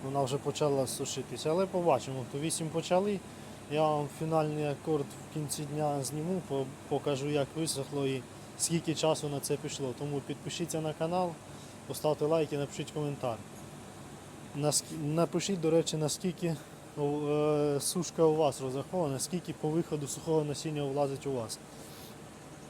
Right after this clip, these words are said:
Все, всім пока, далі буде. Так, ну що, пройшла перша година сушки.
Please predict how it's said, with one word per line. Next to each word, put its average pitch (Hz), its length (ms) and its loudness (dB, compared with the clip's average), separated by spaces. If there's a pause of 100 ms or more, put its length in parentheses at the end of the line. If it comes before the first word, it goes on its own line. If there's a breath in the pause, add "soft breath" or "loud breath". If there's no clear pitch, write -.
(520)
Все, 151 180 2
всім 143 260 0
пока, 147 280 4
далі 139 480 6
буде. 123 180 -2 (220)
Так, 139 220 2
ну 147 120 0
що, 147 180 2
пройшла 147 360 2
перша 151 340 2
година 151 360 2
сушки. 160 440 -4